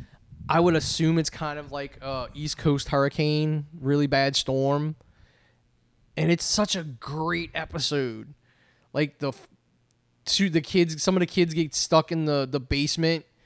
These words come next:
and, like, the water's flooding in and zombies, you know, break in because the fucking walls around fucking Alexandria get blown down. Like, there's just so many episodes that feel like Resident Evil type stories.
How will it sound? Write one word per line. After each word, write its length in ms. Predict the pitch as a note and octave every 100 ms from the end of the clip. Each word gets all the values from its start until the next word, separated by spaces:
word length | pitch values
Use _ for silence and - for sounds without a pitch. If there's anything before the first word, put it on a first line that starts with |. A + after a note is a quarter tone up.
| _ _ _ _ _
and, 680 | D3 C#3 C3+ C3 B2+ B2+ A2+ - _ _ C3+
like, 200 | C#3 B2+
the 100 | C#3
water's 420 | C3+ C#3 D3 D3+
flooding 420 | - D3 D3 C#3
in 460 | C3+ C3+ C#3 C#3 C3+
and 420 | B2 A#2+ A#2 A#2 - _ B2+
zombies, 720 | B2+ C3 C#3 C#3+ D3 C#3+ C3+
you 160 | C3+ C#3+
know, 100 | C3
break 420 | A#2+ C3 C#3+ C3
in 220 | C3 C3+
because 380 | C#3 B2+ C#3 B2+
the 80 | B2+
fucking 380 | - C#3 C#3 C3
walls 600 | C3 C3+ C#3 C#3 C#3 B2+
around 500 | C3+ C3+ C3+ C3+ A#2+
fucking 240 | C3+ C3
Alexandria 680 | C3 C#3 C#3+ B2+ C3+ C3+ C3+
get 160 | C#3 B2+
blown 320 | C3 C3+ C3+
down. 400 | B2+ B2+ C3+ C#3 - - - _ _ -
Like, 140 | F#3
there's 220 | G#3 G#3+ G3
just 200 | A3+ -
so 160 | G#3+
many 200 | A#3+ A#3+
episodes 460 | F3 F#3+ F#3+ F3+ D3
that 160 | D3 C3+
feel 600 | - - D#3+ D#3+ E3+ D3+
like 240 | D#3 D3
Resident 340 | C#3+ D3 D3
Evil 220 | C#3+ D3 D3
type 240 | C#3+ C3+
stories. 640 | - C#3 D3+ E3+ F#3 G3